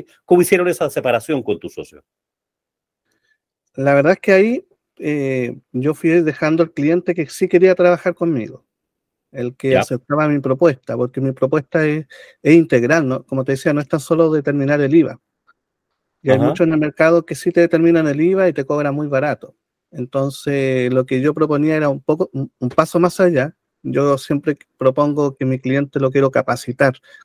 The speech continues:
Speaker 2: con lo básico, o sea, que entienda qué es lo que es el iva, que entienda qué es lo que es un P P M, qué es lo que está pagando en su declaración de impuestos y que sepa leer un balance. O sea, cuando vas al banco y te dice, "Tráigame su balance para ver si le entrego un crédito",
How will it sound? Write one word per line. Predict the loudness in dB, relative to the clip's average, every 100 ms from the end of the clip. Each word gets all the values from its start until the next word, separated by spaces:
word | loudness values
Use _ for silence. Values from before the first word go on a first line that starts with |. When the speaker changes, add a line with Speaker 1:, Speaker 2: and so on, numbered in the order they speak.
| _
Speaker 2:
con | -2
lo | 2
básico, | 2 2 -2 -8
o |
sea, | -4 -4
que | -4
entienda | -4 -2 0 0 0
qué | 0
es |
lo | 0
que | 2 2
es | 2
el | 0
iva, | 2 2 0 -6 -20 -20 _ _
que | -8
entienda | -2 0 2
qué | 0
es | 0
lo |
que | 2
es | 2
un | 0
P | -2
P | -4 -2 0
M, | 0 0 -4 _ _ _ _ _ _
qué | 2
es |
lo | 2
que | 2
está | 0 0
pagando | 0 0 -2 -4
en |
su | -4 0 2 2
declaración | 0 -2 -4 -4 -2 0 -2 -4 -4
de | -4
impuestos | -4 0 0 0 _ -8 -8 _ _ _ _ _ _ _
y | 2 4 4 2 -8 _ -8
que | -4
sepa | 0 2 2 2 0
leer | 0 0
un | 0 -2
balance. | -4 -6 -6 -8
O | -12
sea, | -4 -4 -2
cuando | -2 0
vas | 0 0 0
al | 0 2 0 0
banco | 0 -2 -2 -2
y |
te | -2
dice, | -4 -2
"Tráigame | 0 2 0 -4
su | -2
balance | 2 2 0 -2
para | 2 4
ver | 2 0
si | -4
le | -6
entrego | -2 -2
un | -2
crédito", | -2 0 0 -2 -8